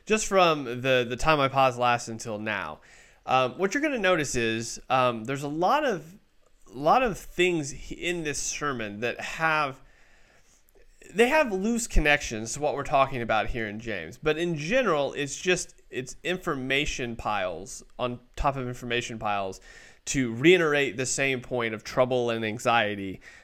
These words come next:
um, that James has already kinda talked about and touched on. Um, it's not that they're not helpful, because you get a little bit of information from them,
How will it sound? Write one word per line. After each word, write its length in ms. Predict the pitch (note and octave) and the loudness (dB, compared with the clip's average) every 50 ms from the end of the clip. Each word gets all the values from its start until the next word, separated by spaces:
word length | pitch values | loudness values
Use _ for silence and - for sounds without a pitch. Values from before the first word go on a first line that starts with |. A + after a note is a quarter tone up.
| _ _ - | _ _ -4
um, 440 | - A#2+ A#2 A2+ A2+ G#2+ G#2+ G#2+ - G#2 | 0 0 2 2 0 -2 -4 -6 -10 -2
that 420 | A2 C3+ C3 B2 A#2+ A2 - C3 | 4 6 6 6 6 2 0 -4
James 300 | C3 D#3+ E3 F3 E3+ D#3 | 2 4 4 4 4 2
has 100 | D3+ D3 | 0 2
already 200 | C#3+ C#3+ C#3+ C3+ | 4 4 4 2
kinda 220 | - D3 C3+ B2 | 2 0 -2 0
talked 320 | A#2+ - - C#3 C3 - - | 2 2 2 2 2 0 2
about 200 | - A#2+ G2+ D#2+ | 2 2 2 2
and 100 | F#2+ - | 0 -2
touched 340 | - C3+ A#2+ - - - - | 0 0 0 -2 -4 -12 -14
on. 200 | C2+ C2 - - - - - - - - - _ _ - | -14 -14 -16 -18 -20 -20 -20 -20 -20 -20 -20 _ _ -2
Um, 320 | C#3+ C#3 B2+ B2 A2+ - - | 2 2 2 2 0 -4 -4
it's 160 | E3+ F3 - | -6 -4 2
not 220 | D4+ D#4 F4+ F4 | 4 4 4 4
that 160 | - A3+ - - | 0 -4 -4 -2
they're 140 | F3+ E3 | -2 0
not 300 | D#3+ D#3+ E3+ F3 D3 - | 2 4 2 2 2 -2
helpful, 500 | - - - F3 G3+ - C3+ - G2 G2+ | -4 -4 0 2 0 0 0 -8 -8 -6
because 260 | C#3 F#3 E3+ F3+ D#3 D#3+ | -6 -4 -4 -4 -4 -4
you 80 | F3+ | -4
get 180 | F#3 A3+ A#3+ G3 | 0 0 0 2
a 60 | D#3 | 2
little 280 | E3+ E3 E3 F3+ F#3 F3 | 0 2 4 2 2 2
bit 140 | D#3+ D3+ | 2 -2
of 140 | C#3 C3 B2 | -2 -2 -4
information 640 | B2 A#2+ B2 - A#2+ C3+ F3 G3+ G3 - C3 A2 A2+ | -4 -6 -6 -6 -2 0 0 0 0 -4 -6 -10 -10
from 220 | - G2+ E2+ E2 | -12 -12 -12 -12
them, 180 | E2+ F2+ G#2 | -12 -14 -14